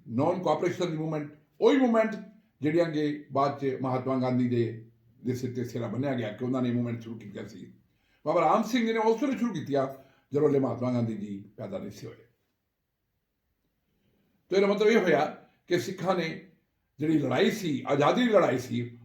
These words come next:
ਉਹਦੇ ਵਿੱਚ ਆਪਣਾ ਮਹੱਤਵਪੂਰਨ ਯੋਗਦਾਨ ਪਾਉਣਾ ਸ਼ੁਰੂ ਕਰਤਾ। ਔਰ ਇਹ ਹੌਲੀ ਹੌਲੀ ਯੋਗਦਾਨ, ਜਦੋਂ ਮੈਂ ਅੱਗੇ ਵਧਾਂਗਾ ਇਤਿਹਾਸ ਤੋਂ, ਆਪ ਨੂੰ ਪਤਾ ਲੱਗੇਗਾ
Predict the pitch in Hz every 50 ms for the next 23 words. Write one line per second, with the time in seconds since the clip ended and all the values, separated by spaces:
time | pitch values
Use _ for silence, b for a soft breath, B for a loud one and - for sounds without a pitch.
0 | - - 147 147 151 151 - 135 131 - - 139 135 127 113 110 107 113 - -
1 | - 233 220 - 214 220 214 208 196 185 185 180 160 170 156 147 143 143 135 120
2 | 143 135 131 120 - - - 110 104 107 - - _ _ _ _ _ _ _ _
3 | _ - 139 147 151 143 123 139 151 165 170 175 170 156 160 147 147 139 135 139
4 | 143 135 131 127 135 131 139 135 127 131 143 139 151 151 147 139 135 123 123 117
5 | 120 123 113 107 104 - 143 147 - 117 123 120 131 131 131 131 123 131 127 120
6 | 120 117 113 117 b b b